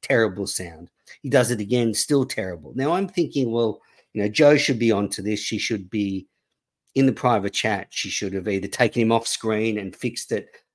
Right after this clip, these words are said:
um, when he's off stage. Something should be happening because you cannot listen to the sound when it's that bad. And I'm not even gonna get onto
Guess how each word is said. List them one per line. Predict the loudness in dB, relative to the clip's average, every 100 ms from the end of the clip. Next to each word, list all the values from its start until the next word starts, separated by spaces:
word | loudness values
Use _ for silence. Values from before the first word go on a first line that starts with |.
| -8
um, | -4 0
when | 0
he's | 0
off | -2 -2
stage. | -4 -4 -6 -8 -6
Something | -2 0 0
should | 0 -4
be |
happening | -4 -8 -8 -8 -8
because | -8 -8 -8 -20 -20
you | -16 -14
cannot | -2 0 0 -2
listen | -6 -6 -6
to | -8 -8
the | -4
sound | -6 -4 -8 -8
when | -10
it's | -12 -12
that | -14 _
bad. | -16 -16 -18 -20 -4
And | 0
I'm | 4
not |
even | 4 2
gonna | -2
get | -4
onto | -4 -8